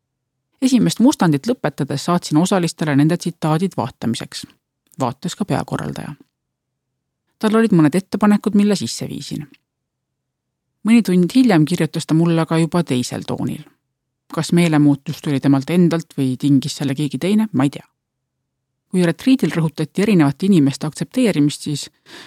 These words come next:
nüüd lugesin ühtäkki telefoniekraanilt muuhulgas süüdistusi klikijanus,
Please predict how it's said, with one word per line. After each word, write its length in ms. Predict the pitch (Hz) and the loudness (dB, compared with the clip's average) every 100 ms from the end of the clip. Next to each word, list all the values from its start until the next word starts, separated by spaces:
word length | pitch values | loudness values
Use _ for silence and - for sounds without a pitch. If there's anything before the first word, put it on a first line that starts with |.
| - - | -8 2
nüüd 220 | 247 247 | 2 4
lugesin 360 | 196 180 170 196 | 0 0 2 2
ühtäkki 400 | - 160 156 160 | 2 -2 -4 -2
telefoniekraanilt 880 | 202 180 - 143 139 175 175 147 - | 0 0 0 2 2 2 2 2 2
muuhulgas 500 | 180 156 147 143 - | 0 0 0 -4 -2
süüdistusi 600 | 214 185 151 - 127 117 | -2 0 -4 -6 -10 -10
klikijanus, 800 | - 190 - 160 151 151 143 139 | -6 -8 -6 -2 2 4 4 2